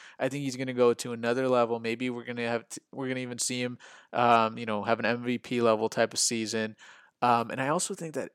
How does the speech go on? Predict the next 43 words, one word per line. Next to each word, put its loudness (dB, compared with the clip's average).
it's -12
a -10
must-win -2
game, 0
must-win -4
season -4
for -4
Adam -2
Gase. -4
He -6
has -6
to -14
keep -10
this -8
close. -4
He -8
has -2
to -14
keep -12
the -16
division -6
close, 0
or -4
else -4
he's -8
gonna -8
get -2
fired. 0
And 4
if -4
he 4
gets 2
fired, 8
is 2
anyone 0
else 4
gonna 0
offer 4
him -6
a 2
head -6
coaching -4
position? -4